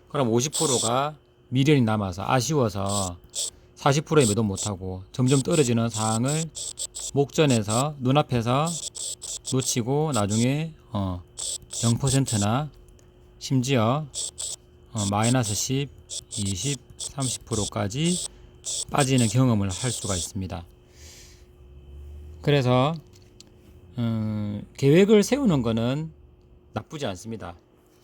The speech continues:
그런데 그 계획이, 계획을 내가 실전 투자를 해보고 실투를 해보고 수정을 해야 됩니다.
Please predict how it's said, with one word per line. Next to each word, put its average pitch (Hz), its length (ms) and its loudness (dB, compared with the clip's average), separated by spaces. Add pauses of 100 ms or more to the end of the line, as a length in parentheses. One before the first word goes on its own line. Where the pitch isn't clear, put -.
(100)
그런데 135 400 0
그 143 200 -2
계획이, 117 960 0 (1700)
계획을 143 600 0 (1160)
내가 120 460 -4 (2250)
실전 190 300 -2
투자를 135 280 2
해보고 101 340 -4 (220)
실투를 147 500 -4
해보고 139 580 0 (540)
수정을 196 460 0
해야 92 160 -4
됩니다. 87 360 -10